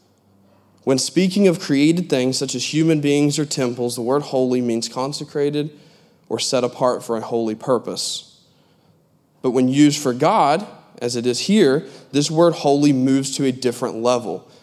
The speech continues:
God is not a consecrated or set apart for a holy purpose. He is the fount from which all holiness springs. He is the eternal source of holiness. He is holiness personified.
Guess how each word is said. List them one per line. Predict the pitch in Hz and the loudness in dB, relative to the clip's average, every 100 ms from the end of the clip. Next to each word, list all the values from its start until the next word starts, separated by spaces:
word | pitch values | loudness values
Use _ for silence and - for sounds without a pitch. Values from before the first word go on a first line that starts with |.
| _ | _
God | 123 143 | 0 2
is | 170 | 2
not | 165 156 | 2 0
a | |
consecrated | 143 135 135 139 139 131 131 | -2 -2 -2 -4 -2 0 0
or | 120 | -2
set | - 120 | -2 -2
apart | 117 127 127 - | -2 -2 -2 -2
for | 113 | -4
a | |
holy | 123 113 110 | -2 -4 -4
purpose. | 101 107 107 170 - - - - | -4 -4 -2 -2 -2 -16 -20 -4
He | 165 190 | 2 2
is | 185 | 2
the | 151 | 0
fount | 143 - 135 127 | -2 -4 -4 -4
from | 147 | -2
which | 135 - | -2 -2
all | 113 131 | -2 0
holiness | 135 135 127 123 120 - | -2 -4 -4 -4 -4 -8
springs. | - 120 117 101 107 - - _ _ _ _ _ | -4 -2 -2 -2 -8 -12 -14 _ _ _ _ _
He | 151 151 | 0 4
is | 170 175 | 4 4
the | 160 151 | 2 0
eternal | 151 156 156 143 | 0 0 0 0
source | - 123 117 | -2 -4 -4
of | 110 | -6
holiness. | 110 104 76 - - _ _ _ | -6 -6 -10 -12 -14 _ _ _
He | 160 170 143 | -2 0 2
is | 139 135 | 2 0
holiness | - 147 151 156 156 151 | -2 0 2 2 0 -2
personified. | - 131 127 117 110 - 95 90 | -8 -8 -4 -4 -6 -8 -12 -14